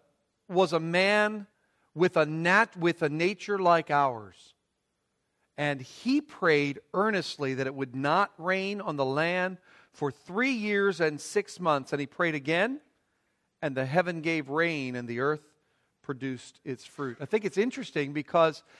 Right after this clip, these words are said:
in the context of talking about Elijah and calling for prayer, he's thinking, James here is thinking about, it starts off with, "Confess your sins, your trespasses to one another."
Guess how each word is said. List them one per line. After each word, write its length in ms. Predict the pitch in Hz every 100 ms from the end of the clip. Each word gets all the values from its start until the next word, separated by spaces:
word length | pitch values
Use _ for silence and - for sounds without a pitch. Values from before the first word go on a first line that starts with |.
| - _ _
in 80 | 160
the 60 |
context 480 | 151 220 254 226 -
of 80 | 160
talking 180 | 185 175
about 200 | 151 143
Elijah 580 | 143 160 175 165 165 -
and 220 | 139 135
calling 400 | - 170 160 143
for 220 | - 123
prayer, 680 | - - 202 202 190 185 - _ _ _ _
he's 400 | 156 143 - - _ _ -
thinking, 360 | 190 196 156
James 340 | 131 156 175 -
here 160 | 151
is 120 | 131
thinking 280 | - 139 143
about, 240 | 135 135 139
it 180 | 123 -
starts 380 | - - 147 -
off 280 | 180 202 135
with, 240 | 131 -
"Confess 560 | - 139 - 175 156 -
your 100 | 147
sins, 580 | - 170 143 131 123 _ _ _ _ _
your 80 | 127
trespasses 680 | - 147 - 127 120 120 107
to 100 | 131
one 280 | 123 120 117
another." 420 | 117 117 113 107